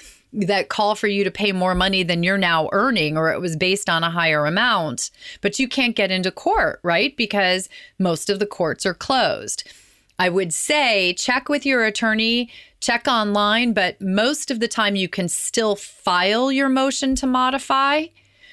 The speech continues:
alleging the change of circumstances and asking that your support be reduced. And that will be retroactive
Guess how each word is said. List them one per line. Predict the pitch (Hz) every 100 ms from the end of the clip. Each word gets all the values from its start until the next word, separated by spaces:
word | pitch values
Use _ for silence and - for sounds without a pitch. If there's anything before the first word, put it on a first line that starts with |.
| -
alleging | 202 196 185 185 196 233
the | 233
change | 240 247 233 226
of | 226
circumstances | - 226 233 226 - 226 226 220
and | 190 160
asking | - 170 190 - 226 214
that | 214
your | 208 208
support | 226 - 220 208
be | 233 214
reduced. | 214 208 226 233 277 - - - - - _
And | 208 202
that | 202 190
will | 214
be | 214 190
retroactive | 180 180 - 185 170 160 190 269 254